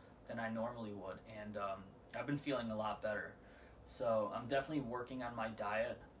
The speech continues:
All the stuff that I eat on a thru hike that I've mentioned, like, none of my resupplies are perfect. We eat plenty of junk food, so I'm trying to kinda see how can I be a little bit healthy. What are some healthy snacks that you pack out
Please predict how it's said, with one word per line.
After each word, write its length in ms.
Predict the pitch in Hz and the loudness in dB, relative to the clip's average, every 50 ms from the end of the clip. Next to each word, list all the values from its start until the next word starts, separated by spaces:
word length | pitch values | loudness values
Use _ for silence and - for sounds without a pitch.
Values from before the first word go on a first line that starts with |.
| - - - - - - | -18 -18 -18 -12 -2 4
All 160 | 127 135 147 | 8 8 8
the 120 | 147 165 165 | 8 8 4
stuff 420 | - - - - 131 135 135 - | 4 4 8 10 8 8 8 8
that 100 | 127 127 | 6 6
I 140 | 123 117 - - - | 6 6 2 -2 -6
eat 280 | 123 127 131 123 - 123 | -4 -4 -4 -4 -2 -4
on 80 | 120 120 | -4 -4
a 60 | 117 | -4
thru 280 | 117 - - 120 120 117 117 | -6 -8 -8 -8 -6 -4 -2
hike 240 | 123 123 123 117 | -2 -2 -2 0
that 80 | 117 113 | 0 0
I've 180 | 113 110 110 113 | 0 2 0 0
mentioned, 560 | 113 113 117 117 - 127 123 123 120 113 104 104 | -2 -2 -2 -4 -8 -8 -8 -8 -8 -8 -8 -8
like, 140 | 107 107 101 104 113 113 | -8 -8 -6 -6 -4 -2
none 160 | 113 117 127 | -2 0 0
of 120 | 135 135 | 0 2
my 380 | 139 135 131 127 123 127 120 117 - - - - - 110 113 | 4 4 4 4 4 2 0 -2 -6 -10 -12 -16 -12 -10 -4
resupplies 640 | 117 135 131 - - 107 - 120 120 120 117 113 | -4 -2 -2 -2 -4 -2 0 2 4 4 4 2
are 80 | 113 110 | 0 -4
perfect. 520 | 107 - - 110 113 110 101 98 98 - 110 - - | -4 -2 -2 -2 -2 -2 -6 -8 -8 -6 -8 -6 -2
We 80 | 127 139 | 4 4
eat 300 | 147 - 160 156 - - | 4 4 4 0 -2 0
plenty 260 | - 131 127 131 131 | 2 2 2 2 0
of 100 | 120 110 | -2 -4
junk 280 | - - 113 127 127 123 - | -2 -2 -2 -2 -4 -6 -6
food, 200 | 117 110 107 101 | -6 -4 -4 -4
so 140 | - - 120 | -4 -2 -2
I'm 140 | 123 127 110 | -2 -2 -4
trying 280 | - - 131 135 131 | -2 0 0 0 0
to 80 | 127 - | 0 -2
kinda 200 | 131 123 120 113 | -4 -2 -2 -2
see 360 | 110 - 123 120 117 110 - - - - - - - - - | -4 -6 -6 -4 -6 -6 -6 -8 -12 -18 -18 -20 -20 -18 -8
how 200 | - - 139 147 | 0 4 4 4
can 140 | 147 156 156 | 4 4 2
I 80 | 147 135 | 0 2
be 160 | 131 131 131 | 2 0 0
a 60 | 127 | 0
little 200 | 123 123 117 113 | 0 -2 -2 0
bit 160 | 110 107 104 - | -2 -2 -2 -2
healthy. 340 | - - - - - 139 - | -2 -2 -2 -2 -6 -8 -2
What 140 | 117 127 143 | 0 2 2
are 100 | 151 147 | 2 0
some 400 | - - 143 135 135 131 127 120 110 - - | 0 2 2 2 2 2 -2 -6 -8 -12 -6
healthy 360 | - - 135 135 135 - 143 | 2 2 2 2 4 0 -2
snacks 520 | 131 - - - 113 110 113 117 117 - - | -2 -2 -4 -2 0 0 -2 -2 -2 -6 -6
that 100 | 113 107 | -4 -4
you 140 | 107 117 113 | -4 -4 -4
pack 320 | - 117 113 113 113 - | -2 0 0 0 0 2
out 260 | 113 117 123 113 - | 0 2 2 0 -2